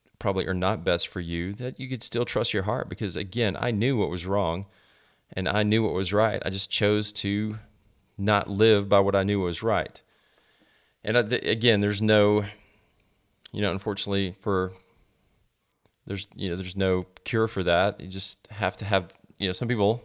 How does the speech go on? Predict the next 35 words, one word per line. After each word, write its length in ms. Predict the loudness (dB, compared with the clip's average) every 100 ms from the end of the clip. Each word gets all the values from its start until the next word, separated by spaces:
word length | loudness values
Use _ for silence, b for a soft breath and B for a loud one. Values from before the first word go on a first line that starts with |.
| -8
I 60 | -8
guess 180 | -4
like 140 | -4 -4
me, 220 | -4 -4 B B -8
just 140 | -6
<laughs> 20 |
have 300 | -4 -4 -4
to, 100 | -4 -8 B B 2
have 140 | 4
to 80 | 6
have 140 | 4
those 180 | 4 0
experiences. 800 | -4 -4 -4 -2 -4 -4 -6 -10 B B B B B B B 4
But 140 | 6
it, 280 | 6 2 -10 _ _ -6
but 200 | 0 0
through 240 | 0 -2 6
that 180 | 8
as 140 | 8 4
well, 380 | 6 6 6 2
I 60 | 0
learned 300 | 0 -2 -6 -14 _ -8
a 100 | -6
ton 280 | -4 -4 -4
of 100 | 0
grace 680 | 2 2 2 -2 -2 -6 -10 _ -8
and, 560 | -4 -2 -2 -4 -8 -12 -18 _ _
you 100 | -10
know, 100 | -8
walked 340 | 0 4 4 2
through 540 | -2 0 2 2 -2 -6 b b b b b _ _ _ _ _ -14
some 200 | -8 0
very 200 | 2 2
difficult 340 | -2 -8 -10
times. 540 | -4 -2 -2 -4 -8